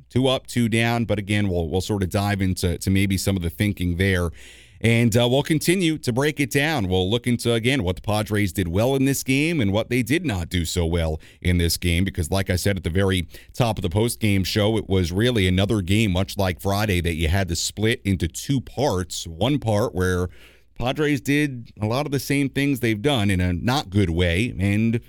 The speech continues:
some new things we've seen this weekend in Cincinnati that were positive. But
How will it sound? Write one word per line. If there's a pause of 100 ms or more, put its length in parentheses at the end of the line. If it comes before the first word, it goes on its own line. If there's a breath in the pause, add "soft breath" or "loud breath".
(300 soft breath)
some
new
things
we've
seen
this
weekend
in
Cincinnati
that
were
positive.
But